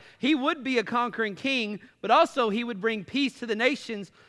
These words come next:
not just in the borderlands of Israel, but from sea to sea, not just to the closest mountains, but from the ends of the earth. So they didn't full, see the full spectrum of this. So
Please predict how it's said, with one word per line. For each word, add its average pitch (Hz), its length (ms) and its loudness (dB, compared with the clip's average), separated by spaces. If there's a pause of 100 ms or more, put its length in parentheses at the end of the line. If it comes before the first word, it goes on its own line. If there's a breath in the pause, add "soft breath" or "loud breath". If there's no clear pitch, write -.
not 269 260 4
just 262 380 -4
in 240 120 0
the 214 80 0
borderlands 226 680 0
of 202 140 -6
Israel, 240 400 -2
but 220 200 0
from 208 160 -8
sea 254 300 -4
to 220 100 -4
sea, 247 440 -4 (260 loud breath)
not 254 300 4
just 247 320 -2
to 233 440 -6
the 190 120 -6
closest 240 460 -4
mountains, 226 420 0
but 220 220 0
from 226 160 -4
the 214 180 -8
ends 240 300 -4
of 226 180 -2
the 208 160 -2
earth. 214 260 2 (1300)
So 170 120 -6
they 202 140 2
didn't 180 160 -10
full, 208 220 -4
see 208 160 -8
the 170 100 -8
full 185 180 -6
spectrum 214 460 -6
of 139 80 -8
this. 127 180 -10
So 170 240 -8